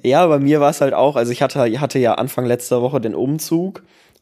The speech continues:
und, ähm, aber ansonsten war ich kaum unter Leuten, muss ich sagen, weil ich halt hier so viel rackern musste und der Gang zur Dönerbude war's mir dann auch, also da war's mir dann auch egal.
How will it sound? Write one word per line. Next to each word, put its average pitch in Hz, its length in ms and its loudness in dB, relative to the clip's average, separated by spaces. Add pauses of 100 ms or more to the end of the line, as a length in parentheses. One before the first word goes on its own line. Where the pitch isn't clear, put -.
und, 120 720 -4
ähm, 113 580 -6 (320)
aber 131 200 -2
ansonsten 127 760 -4
war 123 240 2
ich - 420 -6 (420)
kaum 147 340 -2
unter 156 220 -4
Leuten, 127 300 0
muss 107 220 -8
ich 104 80 -14
sagen, 107 240 -4
weil 113 80 4
ich 123 100 -4
halt 123 120 -2
hier 165 300 -2
so 143 160 2
viel 156 180 0
rackern 123 340 0
musste 131 460 0 (460)
und 120 300 -4 (380)
der 95 140 -2
Gang 120 340 0
zur 120 400 -2
Dönerbude 127 800 0
war's 113 200 2
mir 120 140 -4
dann 107 180 -2
auch, 107 280 0
also 104 200 -4
da 101 160 -4
war's 104 200 -4
mir 104 80 -8
dann 95 120 -6
auch - 160 -6
egal. 98 360 -6